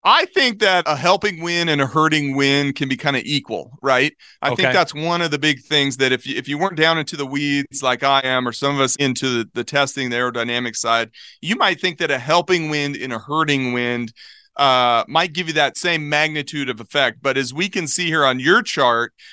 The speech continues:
Speaker 1: the hurting wind, uh, hurts you more than the helping wind helps you. And, uh, you're a high speed tour, maybe above tour average speed. You generate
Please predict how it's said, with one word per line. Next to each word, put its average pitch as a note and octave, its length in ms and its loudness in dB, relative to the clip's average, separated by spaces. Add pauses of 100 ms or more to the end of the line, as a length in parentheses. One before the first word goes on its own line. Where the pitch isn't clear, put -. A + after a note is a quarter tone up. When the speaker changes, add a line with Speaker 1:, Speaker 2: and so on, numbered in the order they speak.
(320)
Speaker 1:
the C3+ 160 2
hurting G3 760 2
wind, C#3 520 0 (160)
uh, C3 240 4
hurts F3+ 400 0
you F3 100 -4
more D#3+ 340 -2
than C#3+ 180 -2
the C3 100 -2
helping C#3+ 500 -2
wind B2+ 260 -4
helps D3 420 0
you. G#2 280 -8 (580)
And, E3+ 500 2 (520)
uh, C#3 260 6
you're G3 720 4
a D3 240 0
high D#3+ 320 2
speed D3 720 -4
tour, E3 640 6
maybe C#3+ 260 0
above C#3+ 320 2
tour E3 260 -2
average D3+ 360 2
speed. C3+ 520 -2 (360)
You C#3 160 -4
generate D3 580 2